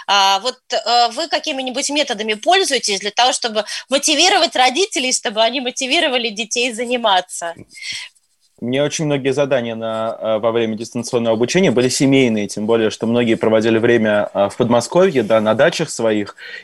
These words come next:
Speaker 2: и всей семьей, например, снимали буктрейлер к роману Дубровский, и это для, я понимаю, что это была еще такая своего рода системная семейная психотерапия, потому что все уже сходили с ума, да, особенно к маю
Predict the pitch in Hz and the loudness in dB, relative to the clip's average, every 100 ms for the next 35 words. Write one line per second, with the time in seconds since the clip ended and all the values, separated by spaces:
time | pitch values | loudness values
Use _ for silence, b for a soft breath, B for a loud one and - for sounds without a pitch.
0 | - 117 113 - 139 143 123 139 131 113 | 0 2 4 2 2 2 4 4 4 0
1 | 110 113 - 110 113 110 117 - 123 120 | 0 0 -2 0 2 2 0 2 4 4
2 | 110 - 110 117 113 107 113 139 185 - | 2 2 2 2 0 0 2 4 2 0
3 | 135 123 B B 107 123 139 139 120 139 | -2 -2 B B -2 2 2 2 0 2
4 | 131 135 143 143 160 156 147 143 139 135 | 4 2 2 4 2 2 0 2 0 2
5 | 139 139 131 127 131 - 123 123 135 131 | 2 2 -2 0 -2 2 4 6 4 4
6 | 127 123 - 123 147 139 131 127 117 135 | 4 4 -2 -2 0 2 2 2 2 2
7 | 131 131 120 - 135 - 123 127 151 165 | 2 4 2 0 0 2 2 4 2 2
8 | - 120 117 120 - 127 113 110 120 117 | 2 0 0 -6 0 2 4 2 2 2
9 | 113 - 123 131 165 131 120 131 113 117 | 2 2 2 4 4 2 2 -2 -2 -2
10 | 123 123 120 113 | 2 4 4 2